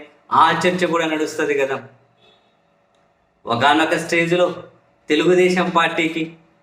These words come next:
తదుపరి వారసుడుగా బాలకృష్ణ గారు, ఆ, ఏమంటారు, ఆ, ఆ రేస్లోకి వచ్చేటప్పుడే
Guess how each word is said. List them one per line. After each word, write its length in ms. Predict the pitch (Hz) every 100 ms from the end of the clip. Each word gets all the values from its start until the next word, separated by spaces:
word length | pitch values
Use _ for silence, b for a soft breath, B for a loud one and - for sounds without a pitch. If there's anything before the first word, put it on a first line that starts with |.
| _ _ 156
తదుపరి 420 | 151 170 190 185
వారసుడుగా 560 | 180 170 170 170 160
బాలకృష్ణ 640 | 156 139 151 160 165 165 170
గారు, 500 | 156 156 151 147 147 - _ _ _ _ -
ఆ, 280 | 101 120 139
ఏమంటారు, 640 | 160 170 160 185 190 - - _ -
ఆ, 60 | 123
ఆ 480 | 127 127 160 160 156
రేస్లోకి 560 | 180 185 190 202 185
వచ్చేటప్పుడే 880 | 180 180 185 180 180 180 185 185 -